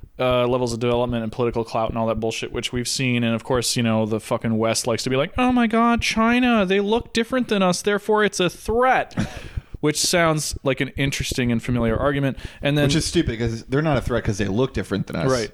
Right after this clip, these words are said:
Speaker 1: It's because
Speaker 2: They're a
Speaker 1: they're
Speaker 2: threat 'cause
Speaker 1: powerful.
Speaker 2: they're genetically superior to us.
Speaker 1: <laughs> Right, right, right, right.
Speaker 2: <laughs>
Speaker 1: Yeah. And, um, and their ability to compute things is amazing. Um,
Speaker 2: <laughs>
Speaker 1: and that's also not an essentialist argument. But, um, but yeah, it's because, like, they basically pursued that kind of, like,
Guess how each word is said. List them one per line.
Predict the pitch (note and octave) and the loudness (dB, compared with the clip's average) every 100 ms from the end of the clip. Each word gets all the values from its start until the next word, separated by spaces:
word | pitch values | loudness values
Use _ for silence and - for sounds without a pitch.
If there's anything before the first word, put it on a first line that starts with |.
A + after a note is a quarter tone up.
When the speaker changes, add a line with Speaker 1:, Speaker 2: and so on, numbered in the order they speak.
| - | -6
Speaker 1:
It's | - | -4
because | D3 D3+ | 0 2
Speaker 2:
They're | C#3 D#3 | 2 0
a | |
Speaker 1:
they're | |
Speaker 2:
threat | D3 | 2
'cause | |
Speaker 1:
powerful. | E3+ F3 C3+ | 2 4 4
Speaker 2:
they're | C3 | 4
genetically | C3+ B2 B2+ | 2 2 0
superior | - B2 C#3 B2+ A2 - | -2 0 0 2 2 4
to | C4 G3+ | 4 4
us. | B3 C4+ - | 4 4 4
Speaker 1:
<laughs> | |
Right, | B3 G3+ | 4 6
right, | G#3 E3 | 4 4
right, | D#3 C#3 | 4 4
right. | D3 D3+ - | 2 0 -4
Speaker 2:
<laughs> | - F3+ | -6 2
Speaker 1:
Yeah. | D3 - D#3 C3+ | 2 2 -2 0
And, | D3+ D3 D3 | 0 2 2
um, | C#3+ C3 | 0 0
and | C3+ C3 | 0 0
their | B2+ B2 | 0 0
ability | C#3+ C3+ C#3+ | 0 2 2
to | B2+ | 0
compute | A#2+ A#2+ C3 A#2+ | -2 -2 -2 0
things | A2+ A2 | -2 0
is | G#2 | -2
amazing. | G#2+ G#2+ A#2 G#2+ G2+ | 0 0 2 0 -2
Um, | G2 G#2 D#3 - | -2 0 0 0
Speaker 2:
<laughs> | D#3 A#2+ | -2 0
Speaker 1:
and | A#2 | 0
that's | B2 - | 0 -2
also | B2 B2 A#2+ | -2 -2 0
not | G#2+ G#2 | 0 0
an | |
essentialist | G2+ - G#2 G#2+ G2+ | -2 -2 -2 -2 -2
argument. | G#2 G#2 G2+ A#2 | 0 0 0 0
But, | A#2+ B2+ - - - - - - | -2 -2 -4 -10 -10 -8 -8 -2
um, | C3+ B2+ B2 A2+ - - - - - - - - | 2 2 2 0 -4 -6 -16 -20 -20 -20 -20 -8
but | - C#3+ | 0 2
yeah, | D#3+ | 2
it's | C3 | 0
because, | C#3+ C3+ C#3 | -2 0 0
like, | C3+ B2+ | 0 0
they | C#3+ C#3 | -2 0
basically | C3 C#3 - C3 | 0 0 0 -2
pursued | - B2+ - B2+ | -2 -4 -2 -2
that | B2 | -2
kind | B2 A#2+ | -2 -2
of, | A2+ | -2
like, | A2+ | -4